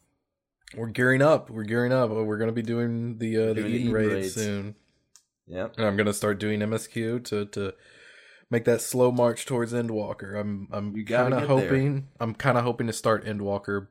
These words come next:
Speaker 1: by March. Like, that's, hopefully.
Speaker 2: Seems like a pretty, uh, seems like a pretty reasonable goal to set for yourself. I mean, yeah, for sure. Uh, just remember that you gotta be, you gotta be caught up by f-,
Speaker 1: Yeah.
Speaker 2: six point four.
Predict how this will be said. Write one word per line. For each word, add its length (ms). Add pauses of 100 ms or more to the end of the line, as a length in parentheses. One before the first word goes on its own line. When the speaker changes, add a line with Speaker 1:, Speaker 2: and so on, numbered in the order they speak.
Speaker 1:
by 500
March. 680 (540)
Like, 120
that's, 320 (1400)
hopefully. 520
Speaker 2:
Seems 260
like 160
a 60
pretty, 480
uh, 520 (420)
seems 360
like 140
a 60
pretty 320
reasonable 540
goal 240
to 100
set 260
for 100
yourself. 460
I 80
mean, 320 (460)
yeah, 240
for 160
sure. 420 (380)
Uh, 240
just 240
remember 320
that 80
you 120
gotta 260
be, 360 (300)
you 100
gotta 200
be 200
caught 320
up 160
by 200
f-, 240 (120)
Speaker 1:
Yeah. 120
Speaker 2:
six 120
point 160
four. 440